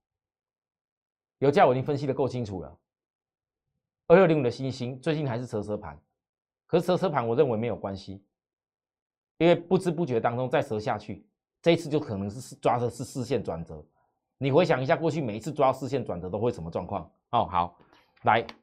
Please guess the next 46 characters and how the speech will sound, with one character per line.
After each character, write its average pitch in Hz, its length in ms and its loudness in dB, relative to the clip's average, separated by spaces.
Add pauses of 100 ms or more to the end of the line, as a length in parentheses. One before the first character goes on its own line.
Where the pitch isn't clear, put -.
(360)
好， 98 180 0
那 139 140 2
讲 98 240 -2
完 104 100 -2 (300)
这 147 80 0
个 113 140 -2
跟 127 180 -2
油 107 140 -2
价 127 120 2
比 104 80 -4
较 107 80 -4
有 95 140 -4
关 95 160 -2
系 101 140 -10
的 95 80 -2
以 80 40 -6
后， 98 80 -4
我 95 140 -4
们 104 80 -2
来 120 100 0
讲 82 260 -6
最 117 140 -4
近 104 240 -6 (720)
我 95 80 -6
们 107 80 -2
的 131 60 2
晶 123 200 -6
圆 98 200 -4
I 104 120 -6
C 101 320 -8 (140)
为 147 100 4
什 - 140 -6
么 85 60 -6
要 98 80 -4
复 110 160 -8
制 104 100 -8
航 85 180 -8
运 98 120 -4
模 82 120 -8
式。 82 240 -14 (1400)
嗯， 92 340 -8 (2250)
各 127 120 2
位 127 60 2
投 98 120 -6
资 98 160 -8
人， 76 180 -10